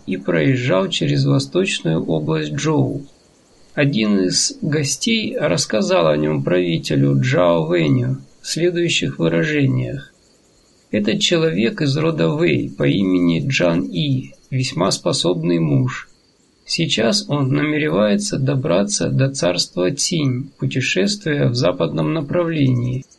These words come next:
Хотелось бы, чтобы вы оказали ему почет и уважение». Чжао Вэнь принял того и заговорил с ним. «Я слышал, что мой гость направляется в Цинь.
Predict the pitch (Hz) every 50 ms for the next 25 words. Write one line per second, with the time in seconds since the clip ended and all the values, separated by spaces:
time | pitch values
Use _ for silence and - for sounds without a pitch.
0 | - _ - - - - - - - - - 147 139 139 - 196 208 - - -
1 | - 143 135 135 131 64 - - - 147 135 131 143 69 - 190 101 98 69 69
2 | - 71 123 131 156 170 165 151 - 139 139 143 143 135 139 139 131 127 - -
3 | 175 - - - - - 143 156 147 151 156 135 127 135 131 127 127 131 127 127
4 | 131 127 131 - - _ _ _ _ _ _ _ _ _ _ _ _ _ _ _
5 | _ _ _ _ - - 135 135 139 202 214 208 190 180 175 180 208 214 214 208
6 | 208 202 - - - 160 175 175 165 165 160 151 147 139 143 156 156 71 76 78
7 | 76 78 76 73 - - 92 98 95 85 90 85 78 90 87 78 78 73 131 65
8 | 64 120 117 - - - - 131 - 127 123 127 135 - _ _ _ _ _ _
9 | _ _ _ _ _ _ _ _ 147 147 165 160 - - 240 247 220 - - 170
10 | 151 139 135 127 - - - - - 160 156 156 151 147 143 139 139 196 220 233
11 | 202 - - - - - - 143 143 135 - 143 139 139 143 160 175 180 175 165
12 | - - - 165 156 156 - - - - 214 196 165 135 123 135